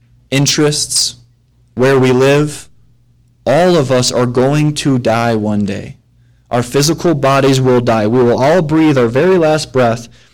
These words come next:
and our bodies will cease to continue. This, again, is the reality.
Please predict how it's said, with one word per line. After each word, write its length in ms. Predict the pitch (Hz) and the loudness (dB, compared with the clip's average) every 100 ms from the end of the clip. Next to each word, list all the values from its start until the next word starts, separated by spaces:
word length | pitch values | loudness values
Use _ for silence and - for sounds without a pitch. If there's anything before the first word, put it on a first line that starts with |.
| - - | -14 -4
and 120 | 117 | 0
our 160 | 131 | 0
bodies 400 | 127 120 117 117 | 2 2 2 0
will 120 | 107 98 | -4 -10
cease 560 | - 120 120 - - - _ _ _ _ - | -8 -6 -4 -6 -8 -10 _ _ _ _ -6
to 100 | 120 | -4
continue. 520 | 117 113 101 85 117 - _ _ _ _ _ _ _ _ _ _ _ _ _ _ _ _ _ _ _ _ - - | -2 -2 -4 -6 -8 -16 _ _ _ _ _ _ _ _ _ _ _ _ _ _ _ _ _ _ _ _ -20 -10
This, 320 | 127 151 151 | -2 -2 -2
again, 520 | - 143 170 120 120 - | -4 -2 -2 -2 -4 -4
is 420 | 113 120 123 - - | -4 -4 -6 -16 -6
the 140 | 123 | -2
reality. 800 | 123 127 127 131 120 98 - | 0 2 2 0 -2 -4 -10